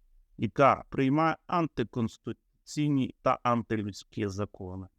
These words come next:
Разом переможемо. Що робити, якщо уряд не погодиться на створення української націоналістичної армії? Що робити в цьому? На прикладі,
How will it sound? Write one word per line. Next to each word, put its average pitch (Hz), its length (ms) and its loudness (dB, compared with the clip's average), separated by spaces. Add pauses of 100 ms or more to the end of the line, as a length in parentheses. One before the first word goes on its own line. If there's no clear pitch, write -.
(420)
Разом 147 480 4
переможемо. 104 760 -4 (1120)
Що 196 240 0
робити, 196 580 2
якщо 165 640 0 (120)
уряд 156 480 0 (120)
не 143 200 2
погодиться 135 840 0
на 123 140 0
створення 143 520 -2
української 131 600 -2
націоналістичної 117 1080 -2
армії? - 460 -6 (1700)
Що 165 300 0
робити 151 640 0 (260)
в - 60 -20
цьому? 110 480 -2 (1000)
На 131 340 2
прикладі, 104 640 -2